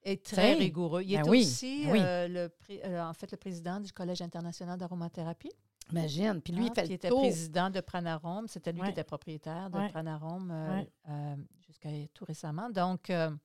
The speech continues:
Speaker 1: effectivement, c'est quelqu'un extrêmement rigoureux. Donc, pour moi, d'avoir s-, comme son aval, c'était extraordinaire.
Speaker 2: Ouais.
Speaker 1: Vraiment. Puis surtout,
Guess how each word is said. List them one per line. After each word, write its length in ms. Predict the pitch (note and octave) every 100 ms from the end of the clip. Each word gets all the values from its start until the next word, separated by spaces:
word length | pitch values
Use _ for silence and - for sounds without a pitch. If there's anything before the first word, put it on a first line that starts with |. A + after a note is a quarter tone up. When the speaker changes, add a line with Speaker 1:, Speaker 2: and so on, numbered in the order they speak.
| _ _ _ _ _ _ _
Speaker 1:
effectivement, 540 | G3+ G#3+ - G3+ F#3 A3
c'est 120 | G3+
quelqu'un 320 | F#3+ - G#3
extrêmement 760 | F#3+ - _ _ A#3 A#3 A3+ A3+
rigoureux. 520 | G#3 E3 F3+ G3+ B3+ - - _ _
Donc, 240 | F#3+ G#3 -
pour 220 | A3 F3+
moi, 260 | F#3 A3 A#3+
d'avoir 320 | F#3+ G#3 A#3
s-, 100 | -
comme 280 | - A3+ G3+
son 320 | - G3 F#3
aval, 600 | E3 D#3 E3 F#3+ C4 B3+
c'était 200 | - E3
extraordinaire. 760 | D#3 - F3+ F3 F3 E3+ F3 F#3 F3+
Speaker 2:
Ouais. 80 | F3+
Speaker 1:
Vraiment. 580 | F3+ F3 E3+ F3 F#3+ E3+
Puis 100 | -
surtout, 320 | G#3 - A#3